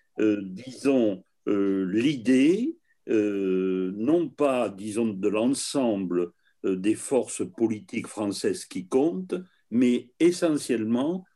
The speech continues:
de la cellule élyséenne, comme on dit. C'est-à-dire donc que ce, euh, rapprochement avec le Rwanda,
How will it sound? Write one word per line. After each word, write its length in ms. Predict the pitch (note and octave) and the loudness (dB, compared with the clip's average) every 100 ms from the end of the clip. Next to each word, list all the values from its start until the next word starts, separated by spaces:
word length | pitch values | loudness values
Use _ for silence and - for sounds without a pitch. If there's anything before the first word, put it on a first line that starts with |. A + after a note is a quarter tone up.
| _ | _
de 160 | G2+ A#2 | 0 2
la 180 | A2+ G#2+ | 2 0
cellule 760 | - D3 A2+ C3+ D#3+ F3 D#3 _ | -2 -2 2 0 0 -2 -4 _
élyséenne, 840 | D3 C3+ D3 A2+ G#2 D#2 E2 F2 | 0 2 -2 2 2 0 -6 -10
comme 160 | F#2 F2 | -8 -6
on 80 | F2 | -6
dit. 240 | E2+ F2+ - - _ | -4 -6 -8 -20 _
C'est-à-dire 640 | - C3 A#2 A2 A2+ E3+ D3 | -2 -2 2 2 4 2 4
donc 460 | A#2 D3+ F3 E3+ D3+ - _ _ | 2 2 -2 -8 -10 -14 _ _
que 340 | - B2+ A2+ G#2+ | 0 4 4 0
ce, 480 | - - A2+ G2 F#2 _ - - | -6 -2 0 0 -6 _ -12 -4
euh, 180 | G#2 G2 | -2 0
rapprochement 680 | C#3+ D#3 C#3 C#3 C3 B2+ A#2 | -2 -2 -2 -2 -2 0 2
avec 240 | G#2 G2+ | 0 0
le 80 | G2 | 0
Rwanda, 720 | F2+ F#2+ F#2 G2 A#2 D#3+ | 0 -2 -2 0 0 -2